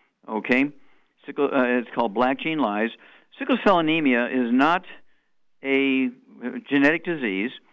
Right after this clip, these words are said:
It is, in fact, a birth defect of the bone marrow. Mama's missing something when the bone marrow is forming in the embryo, and the dysfunctional, um, um, bone marrow cells produce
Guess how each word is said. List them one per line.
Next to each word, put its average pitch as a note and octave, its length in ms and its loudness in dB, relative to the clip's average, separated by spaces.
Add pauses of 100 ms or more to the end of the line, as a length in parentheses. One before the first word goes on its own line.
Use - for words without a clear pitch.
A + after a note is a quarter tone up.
(360)
It C3 120 0
is, D3 160 2
in D3 120 -2
fact, B2+ 280 2
a A#2 120 -4
birth E3+ 340 -2
defect A#2 500 -2 (520)
of B2 120 -8
the A#2 80 0
bone D#3 280 2
marrow. G#2+ 220 2
Mama's C#3 460 -2
missing D3+ 440 -2
something B2 680 0
when B2 100 2
the A#2 80 2
bone D3 300 2
marrow A#2 220 2
is A#2 120 -8
forming B2+ 340 0
in A2+ 80 -2
the G#2 140 -2
embryo, C#3 460 0 (600)
and B2+ 120 0
the B2+ 60 6
dysfunctional, C#3 840 0 (760)
um, B2 560 -2 (220)
um, A2 680 -8 (160)
bone G3 320 2
marrow B2 200 2 (100)
cells B2+ 240 0
produce C#3 400 0